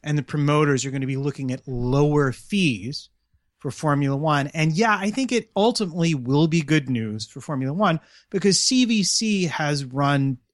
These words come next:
Formula One to maximize profits so they can get a maximum sale price. They've twice leveraged it. They've taken over two billion dollars out of the sport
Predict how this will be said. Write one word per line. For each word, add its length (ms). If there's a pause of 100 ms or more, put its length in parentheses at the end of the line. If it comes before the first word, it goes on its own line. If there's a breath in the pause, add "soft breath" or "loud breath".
(260)
Formula 360
One 320 (240 soft breath)
to 100
maximize 880
profits 540
so 80
they 120
can 100
get 120
a 60
maximum 640
sale 320
price. 340
They've 200
twice 420
leveraged 600
it. 200
They've 180
taken 280
over 180
two 220
billion 280
dollars 340 (100)
out 220
of 100
the 80
sport 420